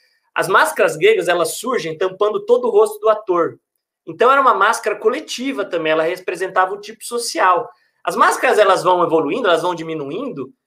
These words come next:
e a gente chega nas meias máscaras expressivas, ainda assim é uma máscara que representa um tipo social. Quando chega mais ou menos, e essa é uma, uma opinião minha,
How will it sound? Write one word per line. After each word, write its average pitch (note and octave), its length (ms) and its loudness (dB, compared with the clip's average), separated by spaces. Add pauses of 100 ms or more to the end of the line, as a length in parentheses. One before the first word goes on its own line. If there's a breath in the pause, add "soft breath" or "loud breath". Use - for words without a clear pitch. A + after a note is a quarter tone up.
(160)
e E3+ 80 2
a F#3 60 4
gente A3 200 -4
chega G3 180 0
nas F3+ 200 2
meias F3 280 4
máscaras D#3 480 0
expressivas, F3 560 -6
ainda A#3+ 300 0
assim - 160 -2
é G#3+ 60 0
uma G#3 120 0
máscara G3 400 -2
que F#3 80 -14
representa G3+ 440 -4
um F#3+ 60 -16
tipo - 280 -12
social. D#3 580 -2 (640)
Quando F#4+ 280 6
chega G3 340 4
mais F3+ 220 2
ou E3+ 80 2
menos, E3 260 -2
e D#3+ 60 -2
essa G#3 240 0
é - 20 0
uma, D#3+ 460 -2
uma D3+ 100 -10
opinião D3+ 460 -6
minha, D3+ 440 -6